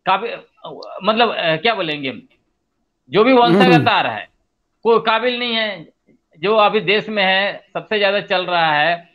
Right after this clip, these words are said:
Speaker 2: हम्म।
Speaker 1: कि जो भी पार्टी चलाने वाला परिवार है, वो सब खराब है।
Speaker 2: हम्म, हम्म।
Speaker 1: तो उस दृष्टिकोण से चीजें नहीं चलती है। वो काबिलियत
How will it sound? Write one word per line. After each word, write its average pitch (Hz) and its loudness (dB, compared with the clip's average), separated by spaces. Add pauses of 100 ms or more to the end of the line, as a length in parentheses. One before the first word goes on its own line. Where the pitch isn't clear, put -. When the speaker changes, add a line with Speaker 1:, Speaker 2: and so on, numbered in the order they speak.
(100)
Speaker 2:
हम्म। 131 -14 (480)
Speaker 1:
कि 180 -2 (220)
जो 196 0
भी 240 0 (560)
पार्टी 190 -2 (320)
चलाने 190 0
वाला 202 -2
परिवार 185 0
है, 156 0
वो 185 -4
सब 170 -4
खराब 202 -2
है। 202 -4 (560)
Speaker 2:
हम्म, 113 -6
हम्म। 110 -10
Speaker 1:
तो - -8 (260)
उस 214 -8
दृष्टिकोण 294 -2
से 302 -10
चीजें 294 -4
नहीं 233 -2
चलती 190 -2
है। 139 -6 (1080)
वो 160 -8
काबिलियत 247 2